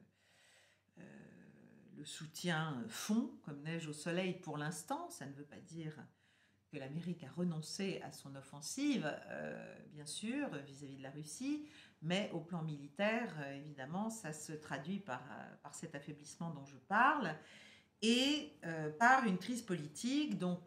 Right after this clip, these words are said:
en fait, le président Zelensky a essayé, essaye, euh, essaye, euh, depuis déjà, euh, quelques semaines de se débarrasser de son chef d'état-major, Zelensky, qui est aussi l'un de ses rivaux politiques. Et, euh, on a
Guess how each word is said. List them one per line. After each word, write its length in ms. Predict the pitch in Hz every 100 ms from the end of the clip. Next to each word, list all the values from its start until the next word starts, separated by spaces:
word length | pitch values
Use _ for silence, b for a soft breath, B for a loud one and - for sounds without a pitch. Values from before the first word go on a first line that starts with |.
| -
en 100 | 180
fait, 240 | 190 180
le 80 | 170
président 340 | 180 175 175
Zelensky 1000 | 165 160 156 156 - - - 202 185 170 -
a 140 | 139
essayé, 720 | 151 - 190 160 190 185 151
essaye, 480 | 165 - 240 196 131 - - _ B B B B B _
euh, 80 | 143 143
essaye, 460 | 170 269 127 135
euh, 400 | - - - 55
depuis 420 | 156 156 - 165
déjà, 640 | 147 143 139 208 214 156 123
euh, 220 | 123 131 -
quelques 320 | 208 202 202
semaines 600 | - - 247 240 170 139 - 151 151
de 100 | 156
se 220 | - 156
débarrasser 960 | 147 180 175 180 147 - 220 202 190 B B B B B
de 100 | 160
son 200 | 175 180
chef 220 | 156 160 147
d'état-major, 680 | 131 110 113 123 190 254
Zelensky, 540 | 226 151 135 131 165 226
qui 100 | 143
est 100 | -
aussi 240 | - -
l'un 100 | 135
de 80 | 135
ses 160 | - 131
rivaux 380 | 156 147 170
politiques. 720 | 165 131 123 - 226 262 - 151 151 B B B B B B 196
Et, 460 | 220 247 262 254
euh, 240 | 165 170 170
on 120 | 175
a 80 | 196